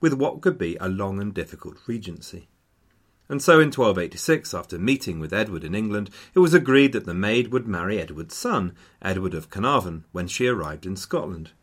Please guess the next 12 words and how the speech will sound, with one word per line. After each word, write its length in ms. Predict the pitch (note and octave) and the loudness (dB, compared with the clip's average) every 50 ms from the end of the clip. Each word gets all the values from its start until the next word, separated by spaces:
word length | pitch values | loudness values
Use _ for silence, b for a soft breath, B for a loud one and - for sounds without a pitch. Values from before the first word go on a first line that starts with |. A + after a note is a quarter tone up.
| _ _ _ _ _ _ _ _ _ _ _ _ _ _ _ _ _ _ _ _ _ _ _ - | _ _ _ _ _ _ _ _ _ _ _ _ _ _ _ _ _ _ _ _ _ _ _ -8
And 140 | - A#2+ G#2+ | -8 -8 -2
for 120 | G#2+ A2+ | 4 6
Edward, 260 | C#3+ E3 D3 B2 G2+ | 6 6 6 4 -2
of 100 | F#2 F2+ | -2 -4
course, 340 | - - C#3 C#3+ C3+ - - _ | -4 -2 -2 -2 -2 -6 -10 _
this 180 | - - - - | -14 -14 -12 -10
was 120 | A#2+ A2 | -8 -8
a 40 | A#2+ | -8
bit 140 | F#2 - - | -8 -8 -12
of 80 | - - | -12 -16
a 60 | F#2+ | -8
triumph. 420 | - F3 F3 D3 A2 F#2 F#2 - | -2 -2 0 0 0 -2 -4 -8